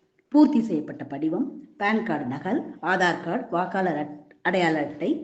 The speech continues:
பான், பாஸ்போர்ட் ஆகியவற்றில் ஏதேனும் ஒன்றின் நகல், தேசிய உடைமையாக்கப்பட்ட வங்கி கணக்கு புத்தகத்தின் முதல் பக்கம். எதற்காக?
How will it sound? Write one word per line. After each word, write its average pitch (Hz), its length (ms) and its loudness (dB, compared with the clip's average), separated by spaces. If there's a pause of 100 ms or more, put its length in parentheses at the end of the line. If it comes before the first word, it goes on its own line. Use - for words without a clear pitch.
(220)
பான், 202 320 2 (120)
பாஸ்போர்ட் 190 560 0
ஆகியவற்றில் 165 520 -4 (360)
ஏதேனும் 240 460 6
ஒன்றின் 160 340 2
நகல், 180 220 -4 (360)
தேசிய 330 460 4
உடைமையாக்கப்பட்ட 226 760 0
வங்கி 240 360 6
கணக்கு - 300 -2
புத்தகத்தின் 190 560 -6
முதல் 254 340 0
பக்கம். - 320 -10
எதற்காக? 220 600 2